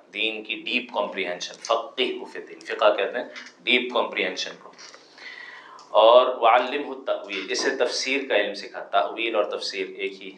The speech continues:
ڈسپلن کے دو نام ہیں۔ اسے تفسیر کا علم سکھا۔ تو آپ صلی اللہ علیہ وسلم کی دعا تھی، تو بہت بڑے مفسر بنے بعد میں۔ اسی طرح عبداللہ بن مسعود ہیں رضی اللہ تعالیٰ عنہ،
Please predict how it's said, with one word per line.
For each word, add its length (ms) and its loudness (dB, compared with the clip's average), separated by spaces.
ڈسپلن 400 -10
کے 120 -10
دو 140 -8
نام 180 -6
ہیں۔ 140 -14
اسے 220 -2
تفسیر 440 0
کا 80 2
علم 160 0
سکھا۔ 400 -6
تو 80 4
آپ 160 8
صلی 100 -2
اللہ 100 2
علیہ 140 4
وسلم 120 -8
کی 100 -10
دعا 300 4
تھی، 120 -8
تو 160 -16
بہت 180 -6
بڑے 180 -4
مفسر 420 -12
بنے 200 -12
بعد 140 -12
میں۔ 160 -18
اسی 180 -2
طرح 160 6
عبداللہ 260 0
بن 180 -4
مسعود 300 -4
ہیں 60 -4
رضی 220 -6
اللہ 420 -4
تعالیٰ 240 -4
عنہ، 120 -12